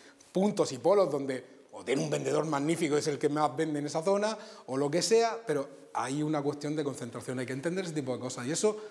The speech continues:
nos va a permitir una buena planificación del transporte propio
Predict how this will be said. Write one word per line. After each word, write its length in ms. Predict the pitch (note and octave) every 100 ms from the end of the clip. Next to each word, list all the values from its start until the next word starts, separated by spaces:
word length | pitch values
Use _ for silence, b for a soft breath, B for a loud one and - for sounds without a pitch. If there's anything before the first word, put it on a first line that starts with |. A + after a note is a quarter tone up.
| B B
nos 160 | D3 C#3+
va 60 | F#3
a 40 |
permitir 560 | G#3 G3 E3 A3+ A#3 -
una 200 | F3+ F#3+
buena 220 | F#3 F#3+
planificación 600 | F#3 F3 - D#3 D3 F3
del 140 | F3 C3+
transporte 440 | A#2+ - E3+ G#3
propio 440 | G3+ G3+ F#3 B3+